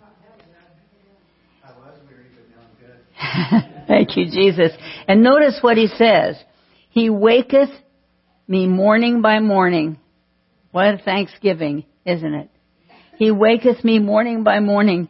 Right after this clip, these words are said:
He waketh mine ear to hear as the learned." You know, he does all that for us, and our job is to be obedient to him and to pass along the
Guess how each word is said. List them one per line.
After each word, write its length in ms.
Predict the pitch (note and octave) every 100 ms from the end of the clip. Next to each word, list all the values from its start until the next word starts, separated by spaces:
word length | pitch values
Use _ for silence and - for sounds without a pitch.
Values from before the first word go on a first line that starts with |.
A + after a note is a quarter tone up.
| _ _ _
He 180 | - A#3+
waketh 520 | G#3 A#3+ A#3 A3 -
mine 360 | G3+ G3+ G#3 -
ear 400 | A#3 A3+ F#3 -
to 140 | - G3 - -
hear 460 | A#3+ G3+ E3 E3 _ _ _ _
as 300 | F#3 G3 F#3
the 80 | F#3
learned." 580 | F#3+ F#3+ F#3+ D#3 C#3 - _ _ _ -
You 120 | F#3+
know, 320 | G3 G3 F#3+ -
he 320 | F3+ B3 C4
does 280 | A3+ G#3 G#3
all 260 | - G3+ G3+
that 220 | G#3 F#3+
for 160 | G3+ G3+
us, 280 | G3 F#3+ G3
and 180 | F3+
our 260 | F3+ G3+ A3+
job 440 | G3 G3 F3 F3 - _ _
is 160 | F3 -
to 100 | F#3
be 180 | F3+ F3
obedient 640 | F3 F#3 F#3 F3+ F#3 E3+ _ _ _ -
to 120 | F3+
him 400 | D#3 E3+ E3 D3+ _ _
and 200 | - E3+ F3
to 80 |
pass 360 | F3 G3 F#3+ F#3
along 600 | F3+ E3+ E3 D#3+ E3 D#3+
the 160 | E3